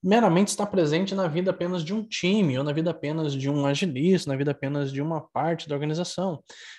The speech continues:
Porque, no final das contas, todo mundo tem projetos, todo mundo tem iniciativas,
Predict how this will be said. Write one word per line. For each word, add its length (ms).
Porque, 200
no 100
final 220
das 160
contas, 320
todo 180
mundo 180
tem 200
projetos, 520
todo 180
mundo 180
tem 140
iniciativas, 880